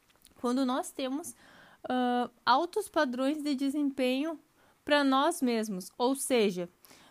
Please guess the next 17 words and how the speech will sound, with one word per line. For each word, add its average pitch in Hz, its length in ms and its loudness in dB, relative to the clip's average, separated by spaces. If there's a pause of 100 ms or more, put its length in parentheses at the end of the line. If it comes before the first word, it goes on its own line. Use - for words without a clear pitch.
(100)
nós 269 300 2
somos 247 340 2
muito 233 440 2
autocríticos, 233 1200 0 (320)
né, 202 220 -2
com, 208 500 -4
com 220 180 -2
nós 208 240 0
mesmos, 214 440 -2
com 226 140 -4
o - 20 -2
nosso 202 260 -2
trabalho, 208 480 0
com 214 140 -4
o - 20 -2
nosso 202 300 -4
desempenho. 220 720 -2